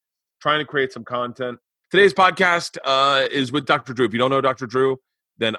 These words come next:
I don't know what rock you're living under. Uh, Doctor Drew is originally from Loveline, which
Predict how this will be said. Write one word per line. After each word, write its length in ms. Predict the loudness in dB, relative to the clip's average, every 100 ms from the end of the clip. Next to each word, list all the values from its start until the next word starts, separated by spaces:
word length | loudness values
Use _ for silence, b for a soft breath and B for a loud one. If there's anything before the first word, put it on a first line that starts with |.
| -4
I 160 | -2 0
don't 220 | -2 -2
know 140 | -2
what 180 | -2 -4 -4
rock 280 | -8 -10 -10
you're 100 | -8
living 280 | -8 -8 -12
under. 260 | -14 -18 -20 _ _ _ _
Uh, 160 | -12 -8
Doctor 260 | -8 -10
Drew 420 | -10 -8 -8 -10 -14 _
is 380 | -10 -10 -12 -18 _ _
originally 460 | -14 -14 -12 -14 -14
from 180 | -16 -12
Loveline, 600 | -10 -10 -8 -6 -8 -10
which 240 | -14 -16